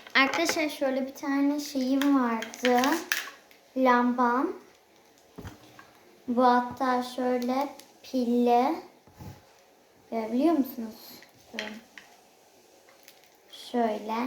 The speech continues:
Şimdi bunu da koyacağım. Ve arkadaşlar, yıldızı çıkartacağım. En üstündeki yıldızı.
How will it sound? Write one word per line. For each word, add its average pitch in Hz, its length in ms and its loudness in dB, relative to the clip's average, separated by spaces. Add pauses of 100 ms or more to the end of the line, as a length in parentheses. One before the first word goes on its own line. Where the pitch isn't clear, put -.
(680)
Şimdi 269 480 0
bunu 277 220 2
da 269 220 -2
koyacağım. 240 760 0 (1800)
Ve 285 100 4
arkadaşlar, 277 600 4
yıldızı 277 600 4
çıkartacağım. 247 720 0
En 254 260 2 (600)
üstündeki 247 720 -4 (100)
yıldızı. 254 680 -2